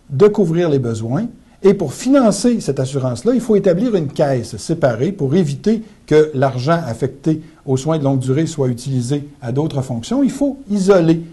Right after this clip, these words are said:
une caisse, et on va constituer cette caisse-là en transférant les sommes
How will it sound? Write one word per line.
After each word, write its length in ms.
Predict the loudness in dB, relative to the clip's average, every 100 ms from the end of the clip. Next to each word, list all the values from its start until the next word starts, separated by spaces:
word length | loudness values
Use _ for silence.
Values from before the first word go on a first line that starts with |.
| -8
une 160 | -4 -2
caisse, 480 | -4 -6 -6 -10 -14 2
et 180 | 2 2
on 160 | 0 0
va 320 | 2 2 2 -4 -20 _ _
constituer 500 | 2 2 2 -4 -2
cette 220 | 0 0
caisse-là 420 | 2 0 2 -2 -2
en 60 |
transférant 680 | -2 0 0 0 0 2 0
les 160 | 0
sommes 460 | -2 2 2 4 0